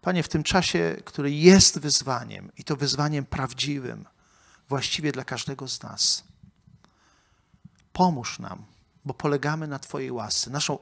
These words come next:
ufność składamy w Twojej łasce. Wyznajemy dzisiaj, że łaska, którą przygotowałeś dla każdego z nas, jest wystarczająca.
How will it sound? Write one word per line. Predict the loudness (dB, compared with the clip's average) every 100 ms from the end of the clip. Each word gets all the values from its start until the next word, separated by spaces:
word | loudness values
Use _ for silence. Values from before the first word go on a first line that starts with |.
| -2
ufność | -2 -2 -6 -4 -4
składamy | -4 -6 -6 -8 -12
w | -12
Twojej | -8 -8 -8
łasce. | -8 -4 0 0 0 -8 -16 -20 -20 -20 -20 -16
Wyznajemy | -8 -6 -4 -4 -2 -2
dzisiaj, | -2 -4 -4 -8 -14 -20 _ -20 -20 -18
że | -12 -6
łaska, | -2 2 2 0
którą | -6 -8 -6
przygotowałeś | -6 -4 -2 0 -2
dla | -2
każdego | -10 -8 -6 -6
z | -6
nas, | -6 -4 -4
jest | -6 -8 -8
wystarczająca. | -6 -6 -6 -8 -8 -4 -4 -2 -4 -4